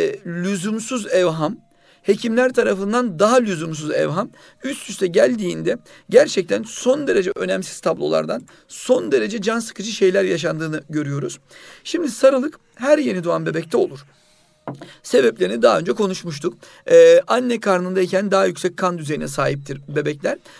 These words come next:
Doğumla birlikte bu kan hücrelerinin bir kısmı yıkılır. Buna bağlı olarak sarılık yapan madde açığa çıkar. Ee, karaciğerde yeteri kadar olgunlaşmadığı için, e, oluşmuş olan sarılık yapacak bilirubin denen maddenin,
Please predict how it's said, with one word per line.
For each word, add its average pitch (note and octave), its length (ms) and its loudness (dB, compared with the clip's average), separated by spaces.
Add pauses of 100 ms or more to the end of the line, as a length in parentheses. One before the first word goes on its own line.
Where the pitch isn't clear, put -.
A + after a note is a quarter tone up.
(180)
Doğumla G#3 360 -2
birlikte D#3 320 -6
bu F#3+ 100 -6
kan G#3 200 -2
hücrelerinin D#3+ 440 -4
bir F3+ 120 -8
kısmı D3+ 280 -12
yıkılır. D3+ 360 -8
Buna G#3 200 -2
bağlı D3+ 220 0
olarak G#3 200 -4
sarılık F3 340 -6
yapan F#3 200 -6
madde E3 280 -4
açığa C#3 280 -6
çıkar. - 300 -6 (440)
Ee, E3+ 280 2
karaciğerde B3 560 0
yeteri G3+ 280 -2
kadar F#3 240 0
olgunlaşmadığı F3+ 960 -2
için, D#3+ 420 -8 (440)
e, E3 500 2
oluşmuş G#3 480 0
olan F3+ 180 2
sarılık F#3+ 440 -4
yapacak E3+ 420 -2
bilirubin F3+ 420 -4
denen E3 280 0
maddenin, E3+ 580 -2